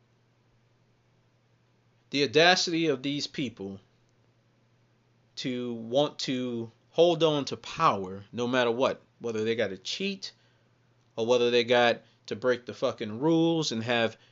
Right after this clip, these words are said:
you know, these big media companies or whatever fucking sponsoring them, or these crooks like Jeffrey Epstein, and everybody acts surprised. "Well, I, I didn't know where his money was coming. I didn't know what he was doing. I didn't know about that island with the girls."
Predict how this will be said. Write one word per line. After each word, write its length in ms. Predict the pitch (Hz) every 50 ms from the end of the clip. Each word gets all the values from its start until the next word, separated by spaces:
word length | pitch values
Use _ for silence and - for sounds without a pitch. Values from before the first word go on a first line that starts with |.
| _ _ _
you 120 | - 123
know, 140 | 120 113 104
these 240 | 104 113 113 110 104
big 440 | 104 101 - 139 143 143 143 - - - _ _ -
media 380 | 123 135 143 147 147 139 135
companies 640 | 131 - - 151 135 - 156 143 143 143 143 139 -
or 220 | 110 85 113 113 110
whatever 400 | 120 135 135 135 135 127 127 120
fucking 360 | - - 123 113 - 104 101
sponsoring 560 | - - - 143 143 143 135 - 151 139 135
them, 220 | 135 139 135 139
or 180 | - - 107 107
these 220 | 104 107 101 -
crooks 400 | - - - 156 151 151 - -
like 240 | 123 113 113 110 107
Jeffrey 440 | 104 120 123 123 - - 113 101 -
Epstein, 640 | 143 147 143 - - - 143 143 143 143 147 143 - - - - - -
and 120 | 101 110
everybody 440 | 117 117 127 120 123 135 127 123 127
acts 180 | 123 123 120
surprised. 400 | - - - - 139 139 123 104
"Well, 140 | 98 92 92
I, 460 | 95 98 101 110 113 107 95 95 92
I 60 | 95 101
didn't 200 | 139 180 196 156
know 120 | 131 131
where 240 | 123 113 120 117 113
his 120 | 110 98
money 280 | 110 113 113 110 104 104
was 140 | 101 104 98
coming. 260 | - 120 117 113 101
I 100 | 95 107
didn't 220 | 127 175 208 165
know 120 | 127 123 117
what 240 | 107 107 117 113
he 140 | 101 113 117
was 200 | 107 101 98 98
doing. 440 | 90 - - 101 123 185 196 123 104
I 180 | - 98 98 110
didn't 220 | 123 160 214 185 120
know 160 | 120 117 113
about 280 | 107 92 - 104 98 -
that 220 | 107 95 - -
island 380 | 107 107 110 110 113 110 107 104
with 120 | 107 -
the 80 | - 98
girls." 540 | 95 101 110 127 120 117 117 127 131 -